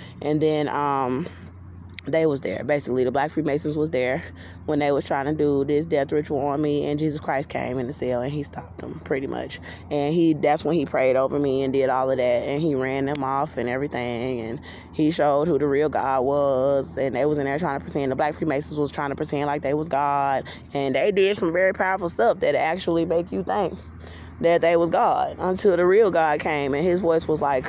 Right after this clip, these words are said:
<laughs> a million times deeper. His power was, like, amazing.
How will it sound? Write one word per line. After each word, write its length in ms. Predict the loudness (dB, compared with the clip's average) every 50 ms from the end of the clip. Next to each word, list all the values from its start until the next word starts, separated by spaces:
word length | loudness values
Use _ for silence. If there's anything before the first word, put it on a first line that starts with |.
| 0 0
<laughs> 580 | 0 0 -2 -6 -12 -12 -12 -12 -10 -2 2
a 160 | 2 4 4
million 420 | 4 6 6 6 6 6 6 4 4
times 320 | 2 2 2 2 0 2
deeper. 520 | 2 4 4 4 4 4 4 6 6 4 2 -2 -4 -6 -4 -6 -6 -6 -6 -4 0
His 200 | 4 6 6 6
power 440 | 6 4 4 4 4 6 6 8 8
was, 180 | 8 8 6 6
like, 280 | 6 4 4 4 2 2 2
amazing. 560 | 2 4 4 6 6 4 4 4 4 2 2